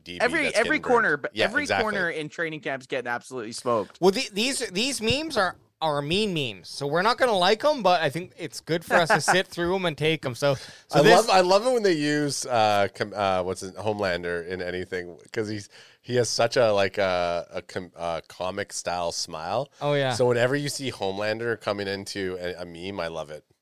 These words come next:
Speaker 3: Yeah, this is, uh, just says Trevin Diggs, seeing Cowboys fans call him the best D B in the league after g-, he gives up three hundred yards but caught a tip pass. And it's got the Homelander smile. Okay, you know what? That one hurt. That one hurts.
Speaker 1: Yeah.
Speaker 3: Okay.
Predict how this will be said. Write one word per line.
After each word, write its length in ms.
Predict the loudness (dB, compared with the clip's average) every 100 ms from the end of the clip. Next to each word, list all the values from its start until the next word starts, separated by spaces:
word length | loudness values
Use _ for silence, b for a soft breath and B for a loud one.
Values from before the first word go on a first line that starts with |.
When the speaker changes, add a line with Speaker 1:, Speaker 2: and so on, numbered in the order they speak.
| _ _ _ _ _ _ _
Speaker 3:
Yeah, 120 | -8 -8
this 200 | -8 -8
is, 120 | -4
uh, 220 | -4 -4
just 180 | -6 -6
says 220 | -6 -6
Trevin 380 | -6 -4 -4 -4
Diggs, 480 | -4 -4 -6 -10 -14 _ _
seeing 340 | -12 -8 -6 -4
Cowboys 400 | -4 -4 -8 -6
fans 300 | -6 -6 -8
call 280 | -4 -2 -2
him 140 | -6
the 80 | -8
best 340 | -4 -4 -4
D 160 | -8 -8
B 180 | -6 -6
in 120 | -6
the 80 | -10
league 380 | -8 -8 -10 -16 -10
after 280 | -8 -8 -16
g-, 140 | -16 _
he 180 | -10 -8
gives 240 | -8 -6
up 140 | -8 -8
three 160 | -8
hundred 280 | -6 -6 -6
yards 300 | -2 -4 -4
but 160 | -8 -4
caught 200 | -2 -4
a 40 |
tip 260 | -4 -8 -6
pass. 380 | -6 -4 -4 -4 -6 _ B B B B B -2
And 80 | 0
it's 100 | 2
got 120 | 2
the 80 | 6
Homelander 400 | 6 6 2 2
smile. 240 | 2 2
Okay, 240 | 4 4
you 180 | 2 4
know 140 | 6 8
what? 160 | 8
That 180 | 6 2
one 120 | 4
hurt. 360 | 6 6 4 2 _
That 160 | -2 2
one 140 | 4
hurts. 580 | 4 4 4 2 -12 -8 -4
Speaker 1:
Yeah. 80 | 0
Speaker 3:
Okay. 340 | 4 4 2